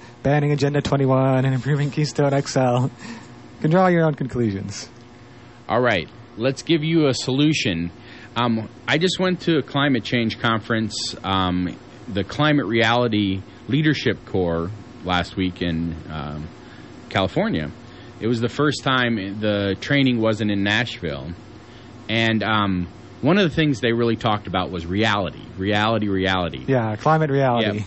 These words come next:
Speaker 2: Yeah. And if anybody does have any questions about climate, I actually have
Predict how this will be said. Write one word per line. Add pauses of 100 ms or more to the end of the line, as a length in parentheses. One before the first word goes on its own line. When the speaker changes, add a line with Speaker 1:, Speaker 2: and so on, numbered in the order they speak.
(120)
Speaker 2:
Yeah.
And
if
anybody
does
have
any
questions (100)
about (400)
climate, (640)
I
actually
have